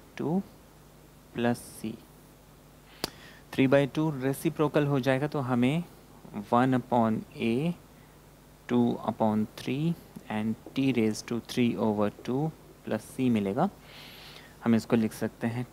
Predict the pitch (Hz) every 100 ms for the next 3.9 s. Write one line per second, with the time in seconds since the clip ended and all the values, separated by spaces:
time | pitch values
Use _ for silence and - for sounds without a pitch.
0 | - 139 165 196 - - - 113 107 107
1 | 107 104 - 151 185 220 - - - -
2 | - 127 127 120 117 120 - 117 113 95
3 | 107 101 - - 120 117 - 117